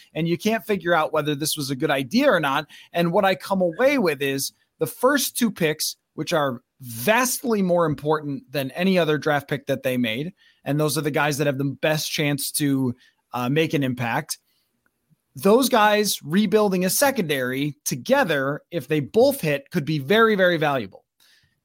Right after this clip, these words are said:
But if one of them doesn't, then I think you end up taking an L. That's how, that's how I'm taking it away. But how do you evaluate it?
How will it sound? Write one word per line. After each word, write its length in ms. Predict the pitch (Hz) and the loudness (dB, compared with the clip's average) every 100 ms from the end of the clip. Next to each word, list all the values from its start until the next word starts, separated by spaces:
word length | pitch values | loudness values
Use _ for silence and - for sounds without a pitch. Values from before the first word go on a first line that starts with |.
| _ _ - | _ _ 0
But 160 | 180 | 2
if 140 | 185 156 | 2 2
one 200 | 220 302 | 2 2
of 120 | 247 | 2
them 220 | 233 147 | 0 0
doesn't, 560 | 160 190 240 320 277 - _ - | 2 2 4 0 -2 -8 _ -16
then 240 | 143 202 | -2 0
I 140 | 180 175 | 0 0
think 380 | 196 185 160 - - | 0 0 -2 -8 -8
you 240 | 170 175 | -4 0
end 200 | 170 165 | 0 0
up 240 | 156 147 - _ _ | 0 -2 -10 _ _
taking 380 | - 175 143 147 | -2 -2 0 -4
an 100 | 131 | -4
L. 200 | 120 - _ _ - | -6 -10 _ _ -2
That's 240 | 185 208 | 0 2
how, 200 | 214 190 | 2 2
that's 260 | 190 220 220 | 2 2 2
how 80 | |
I'm 240 | 185 165 143 | 2 0 -4
taking 400 | - 175 156 151 | -2 -4 -2 -4
it 80 | 135 | -2
away. 300 | 127 104 98 | -4 -6 -6
But 120 | 123 | -4
how 140 | 147 | -2
do 80 | 143 | -2
you 140 | 143 | -2
evaluate 500 | 120 104 92 90 | -4 -6 -8 -12
it? 60 | 80 | -18